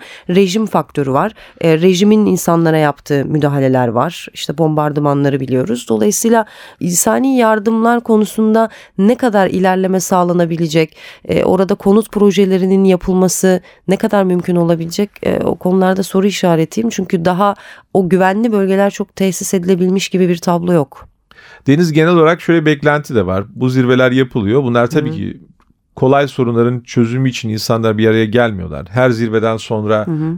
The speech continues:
Speaker 2: birden bir sorunun çözümünü beklemek de doğru değil. Veya çok sert veya kalın harflerle çizilmiş bir takım uzlaşı metinleri de ortaya çıkmıyor. Çünkü bu bir uluslararası siyaset.
Speaker 1: Hı hı.
Speaker 2: İşte biraz önce anlatmaya çalıştın,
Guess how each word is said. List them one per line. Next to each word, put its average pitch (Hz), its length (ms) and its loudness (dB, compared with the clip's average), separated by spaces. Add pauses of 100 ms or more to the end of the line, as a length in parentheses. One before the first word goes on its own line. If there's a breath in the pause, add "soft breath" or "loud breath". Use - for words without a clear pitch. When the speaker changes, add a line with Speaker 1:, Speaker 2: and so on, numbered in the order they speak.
Speaker 2:
birden 120 440 0
bir 113 60 -8
sorunun 117 420 -4
çözümünü 110 1040 -6
beklemek 123 440 0
de 90 120 -4
doğru 85 260 -8
değil. 104 220 -6
Veya 113 240 0
çok - 340 -4 (400 soft breath)
sert - 580 -4 (140)
veya 110 560 -2
kalın 135 260 0
harflerle 120 500 0
çizilmiş 113 460 -6
bir 101 60 -8
takım 117 400 -4 (180)
uzlaşı 123 600 0
metinleri 123 480 -2
de 110 40 0
ortaya 90 320 -4
çıkmıyor. 117 420 -8
Çünkü 117 260 -6
bu 120 140 2
bir 120 60 -2
uluslararası 127 540 -2
siyaset. 90 400 -8
Speaker 1:
Hı 196 40 -8
hı. 175 40 -4
Speaker 2:
İşte 156 180 -4
biraz 110 200 0
önce 104 180 -4
anlatmaya 104 420 -4
çalıştın, 101 520 -8